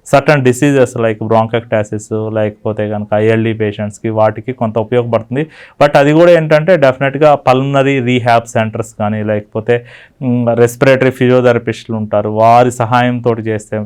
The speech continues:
మనకి బెటర్గా అడ్వైస్ చేస్తారు. మనం కూర్చుకొని బ్రీతింగ్ ఆపి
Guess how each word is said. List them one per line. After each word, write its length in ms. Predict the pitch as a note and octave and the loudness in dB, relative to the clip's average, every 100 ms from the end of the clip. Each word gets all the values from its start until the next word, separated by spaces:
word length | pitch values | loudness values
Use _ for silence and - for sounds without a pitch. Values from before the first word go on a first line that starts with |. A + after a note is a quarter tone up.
| - | -6
మనకి 480 | A#2+ B2+ B2+ D#3 C3 | -2 -2 -2 -4 -4
బెటర్గా 520 | G#2+ A2+ A2 C3 C3 | 0 0 2 2 4
అడ్వైస్ 460 | A#2+ G#2+ A2 G#2 - | 2 2 0 0 -4
చేస్తారు. 520 | F#2+ - G#2 G2+ A#2+ - - - - | -10 -10 -14 -12 -14 -16 -20 -20 -2
మనం 320 | B2 B2+ C#3+ | 2 2 0
కూర్చుకొని 460 | C#3 C#3+ C#3 D3+ C#3+ | -2 -2 -2 -2 -2
బ్రీతింగ్ 640 | C3 C3 C3 C3+ C#3 C#3+ C3+ | -2 -2 0 -2 -4 -6 -6
ఆపి 600 | A#2+ B2 C3 C3+ C#3 C#3+ | 0 4 4 2 -2 -2